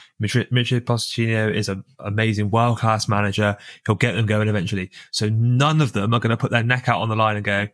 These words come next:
"I was wrong about that." No one wants to do it 'cause they, they, they, they're thinking it's gonna, it's gonna, it's gonna click eventually, and then they go, "I told you so." All,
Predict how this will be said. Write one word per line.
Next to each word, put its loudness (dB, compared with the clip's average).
"I -2
was -2
wrong 2
about -2
that." 0
No 4
one 0
wants -2
to -8
do 0
it -4
'cause 2
they, 4
they, 2
they, 2
they're 0
thinking 0
it's -6
gonna, 2
it's -6
gonna, 2
it's -8
gonna 0
click -2
eventually, -2
and -4
then 0
they 0
go, 0
"I -12
told 0
you -12
so." -4
All, 0